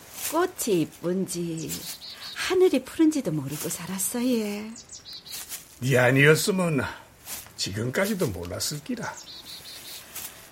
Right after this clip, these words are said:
Speaker 1: 옛날에 말입니다. 우리 오매가 꽃이 이쁘다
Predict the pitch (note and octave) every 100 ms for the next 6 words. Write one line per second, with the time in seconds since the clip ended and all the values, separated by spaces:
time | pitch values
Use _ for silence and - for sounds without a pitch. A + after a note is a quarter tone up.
0 | - - - D#3 D#3+ D#3 D#3+ E3+ F#3 F#3
1 | G#3 A#3 A3+ F3+ D#3+ D3+ D#3 D#3 - -
2 | - - - - - - - - - -
3 | A#3+ B3+ G#3 D#3 E3+ F3+ F#3+ D#3+ D#3+ D#3
4 | D3+ - E4 - - - - D#3+